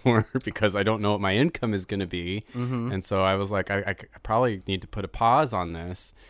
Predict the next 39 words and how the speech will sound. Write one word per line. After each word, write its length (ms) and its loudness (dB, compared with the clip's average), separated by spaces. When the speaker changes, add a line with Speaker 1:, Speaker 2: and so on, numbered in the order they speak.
Speaker 1:
And 120 -4
it's 120 -8
like, 180 -6
this 140 -6
sucks 400 2
because 440 -8
it's 160 -6
a 40 -6
decision 480 -6
I 120 0
know 160 0
that 180 -2
not 220 -2
only 180 -2
affects 380 -6
me, 100 0
but 140 -4
it's 160 -6
a 80 -4
decision 380 -6
that 100 -4
affects 400 -8
him. 460 2
Speaker 2:
Mm-hmm. 300 -2
Speaker 1:
'Cause 180 -2
it's 200 -2
like, 200 4
now 140 6
you're 220 8
not 200 6
getting 240 2
paid 500 -2
money 360 -4
because 320 -6
I'm 180 4
not 200 2
getting 200 -2
paid 240 -8
money. 380 -12